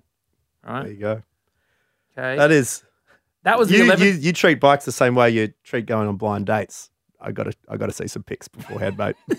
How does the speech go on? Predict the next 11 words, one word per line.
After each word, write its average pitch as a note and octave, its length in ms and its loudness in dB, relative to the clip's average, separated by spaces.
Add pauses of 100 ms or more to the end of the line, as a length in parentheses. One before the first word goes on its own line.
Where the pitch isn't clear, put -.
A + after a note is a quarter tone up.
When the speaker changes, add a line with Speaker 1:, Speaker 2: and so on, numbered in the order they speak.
(140)
Speaker 2:
<laughs> - 120 -4 (2500)
Speaker 1:
Um, A3 400 4 (320)
<laughs> - 300 -2
so, G#3+ 680 2 (1300)
yeah, F#3 320 2
no, A3+ 220 4
this A#3+ 180 -2
one A3+ 200 2
definitely A3+ 400 2
looks A3 240 -2
like G3 240 2